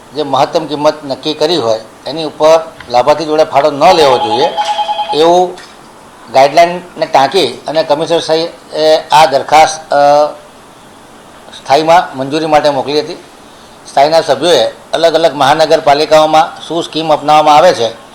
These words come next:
એની તપાસ કરી અને આગળનો નિર્ણય લેવા માટે નક્કી કર્યું છે. એટલા માટે આજે આ આઇટમને મુલતવી રાખવામાં આવી છે.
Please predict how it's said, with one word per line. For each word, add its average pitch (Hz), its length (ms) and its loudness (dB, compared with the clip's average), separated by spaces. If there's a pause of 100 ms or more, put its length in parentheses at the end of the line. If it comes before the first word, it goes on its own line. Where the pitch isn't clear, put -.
(580)
એની 151 120 -4
તપાસ 156 400 2
કરી 147 320 0 (540)
અને 175 240 4
આગળનો 156 440 2
નિર્ણય 151 240 -2
લેવા 147 240 4
માટે 143 580 2 (1160)
નક્કી 135 260 -2
કર્યું 170 260 -2
છે. - 440 -4
એટલા 147 200 0
માટે 147 360 2
આજે 139 420 -2
આ 151 380 2
આઇટમને 143 320 -4
મુલતવી 156 340 -2
રાખવામાં 143 400 0
આવી 123 100 -4
છે. 151 160 -6